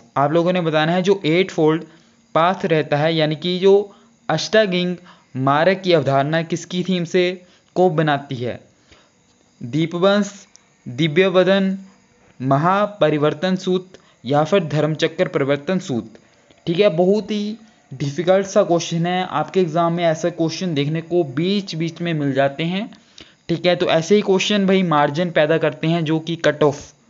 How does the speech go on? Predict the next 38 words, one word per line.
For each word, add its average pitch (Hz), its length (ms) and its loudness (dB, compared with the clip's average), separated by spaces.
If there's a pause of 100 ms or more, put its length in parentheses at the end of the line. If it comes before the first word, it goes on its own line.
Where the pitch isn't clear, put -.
(720)
अगर 151 260 2
किसी 196 260 -2
ने 190 80 2
आंसर 180 240 2
दे 170 200 0
दिया 175 180 4
तो 175 140 -2
उसका 160 240 -2
सिलेक्शन 151 400 -2
हो 143 140 0
जाएगा, 160 520 0 (320)
जो 156 360 0
आंसर 151 340 2
ऐसे 151 240 0
क्वेश्चन 156 420 -4
का 151 120 -4
आंसर 139 280 -4
नहीं 139 200 0
देख 147 280 -2
पाएगा 151 460 0 (600)
वो 202 420 6
रह 156 220 -2
जाएगा, 117 400 2
ठीक 139 260 -8
है। 185 360 0
एक 175 200 2
दो 196 140 4
नंबर 180 300 0
की 180 160 -6
ही 170 140 2
बात 151 280 2
रहती 151 320 0
है, 180 60 0
तो 185 120 0
वो 185 240 2
यहीं 147 300 0
से 190 200 2
फ़र्क 160 420 0